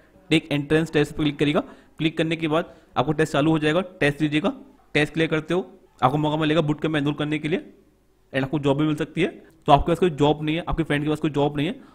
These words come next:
तो अप्लाई कर सकते हो, उसको शेयर कर सकते हो, उसकी भी हेल्प हो जाएगी and उसको जॉब मिल जाए maybe, तो काफ़ी अच्छी चीज़ है, definitely अप्लाई कर लेना। इससे अच्छा क्या हुआ कि आपको ट्रेनिंग भी मिल रही है free of cost and आपको जॉब भी मिल रही है,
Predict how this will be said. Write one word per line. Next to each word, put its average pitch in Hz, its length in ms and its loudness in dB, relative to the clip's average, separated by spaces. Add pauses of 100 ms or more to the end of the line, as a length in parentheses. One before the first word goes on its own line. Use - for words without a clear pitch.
(240)
तो 147 60 4
अप्लाई 143 260 2
कर 160 100 0
सकते 160 280 -2
हो, 170 140 0
उसको - 140 -2
शेयर 147 180 0
कर 151 100 0
सकते 156 240 -4
हो, 196 60 2 (260)
उसकी 160 220 -2
भी 160 120 4
हेल्प 151 200 2
हो 160 40 0
जाएगी 156 240 0 (420)
and 143 100 2
उसको 143 180 0
जॉब 151 180 4
मिल 156 140 0
जाए 160 140 2
maybe, 160 220 0 (520)
तो 147 60 -4
काफ़ी 147 240 4
अच्छी 170 160 -2
चीज़ 165 200 -4
है, - 80 -4
definitely 156 320 -2
अप्लाई 156 220 0
कर 156 80 -2
लेना। 175 180 -2 (120)
इससे - 140 -2
अच्छा 170 160 -2
क्या 160 140 0
हुआ 156 160 4
कि - 520 -8
आपको 160 100 8
ट्रेनिंग 156 280 2
भी 170 80 0
मिल 156 160 0
रही 156 120 2
है 170 100 2
free 160 200 0
of 156 100 -6
cost 160 240 0 (360)
and 131 60 0
आपको 156 180 0
जॉब 147 200 2
भी 160 60 2
मिल 160 140 0
रही 156 100 0
है, - 60 -2